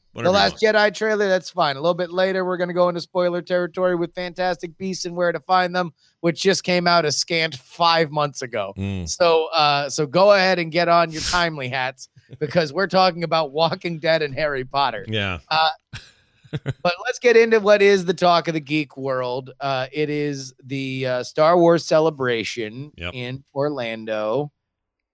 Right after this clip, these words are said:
Speaker 2: Uh, let, let's just start here. I did not go,
Speaker 1: Yeah.
Speaker 2: largely because I had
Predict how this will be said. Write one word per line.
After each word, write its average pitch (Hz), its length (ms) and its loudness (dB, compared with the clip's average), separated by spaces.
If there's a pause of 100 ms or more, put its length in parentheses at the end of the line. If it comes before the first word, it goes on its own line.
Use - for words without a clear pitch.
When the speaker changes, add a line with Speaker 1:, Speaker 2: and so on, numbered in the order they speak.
(200)
Speaker 2:
Uh, 139 320 2 (480)
let, 214 180 2
let's 269 160 6
just 254 160 -2
start 165 320 4
here. 113 340 -6 (1600)
I 180 580 2 (140)
did 127 160 -4
not 139 400 0
go, 120 540 -4 (220)
Speaker 1:
Yeah. 82 180 -12 (100)
Speaker 2:
largely 139 460 -6
because 127 380 -2
I 127 140 0
had 127 220 -2